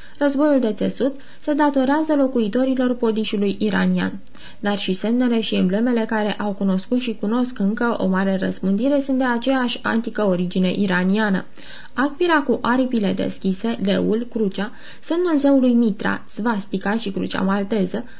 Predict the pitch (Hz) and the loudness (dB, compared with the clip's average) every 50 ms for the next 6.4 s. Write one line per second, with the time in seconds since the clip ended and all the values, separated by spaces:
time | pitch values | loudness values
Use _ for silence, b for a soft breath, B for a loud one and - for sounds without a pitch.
0 | B B - 262 294 294 294 277 269 262 247 233 226 208 208 214 233 240 240 247 | B B -2 0 0 2 4 4 4 4 4 2 2 2 2 2 2 2 2 0
1 | 214 - - - 196 190 226 247 247 254 - - 170 180 180 180 180 185 196 196 | 0 -2 -4 -4 -2 0 0 0 0 -2 -2 -2 -2 -2 0 0 0 0 0 0
2 | - 214 196 185 185 - 185 180 190 196 202 202 190 185 - 170 - 180 180 185 | 0 0 2 2 0 2 0 2 2 2 2 0 -2 -2 -4 -4 -4 -2 -2 0
3 | 190 208 233 254 269 262 254 B B B B B 285 294 285 294 269 240 240 233 | 0 0 0 0 0 0 -2 B B B B B 0 2 4 4 4 4 4 2
4 | 220 214 214 214 214 214 208 202 190 - 202 202 202 196 - 240 226 233 220 - | 2 2 2 0 0 0 0 0 0 0 0 0 0 2 2 0 0 0 -4 -4
5 | - 185 - - - 202 196 185 185 180 185 190 180 175 175 175 185 190 190 196 | -2 -2 -2 -2 -2 0 0 2 2 2 2 2 0 0 0 2 2 2 2 2
6 | 190 185 185 - - 185 180 | 2 0 -2 -4 -6 -6 -6